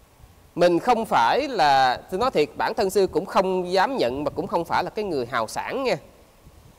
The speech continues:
Nhưng mà khi tu rồi mình hiểu được cái cách vận hành của nghiệp và quả của nghiệp á,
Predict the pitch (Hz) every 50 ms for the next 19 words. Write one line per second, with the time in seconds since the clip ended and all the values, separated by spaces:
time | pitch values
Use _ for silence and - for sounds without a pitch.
0 | _ _ - 226 233 226 220 208 175 156 147 143 143 - 208 208 202 - 233 214
1 | 214 208 202 196 180 151 139 139 139 131 123 123 120 156 247 226 175 - - -
2 | 240 240 233 - 302 294 - - 151 135 131 147 160 143 131 123 - 208 233 214
3 | 170 139 - 143 123 123 135 - - 226 226 180 147 - 214 240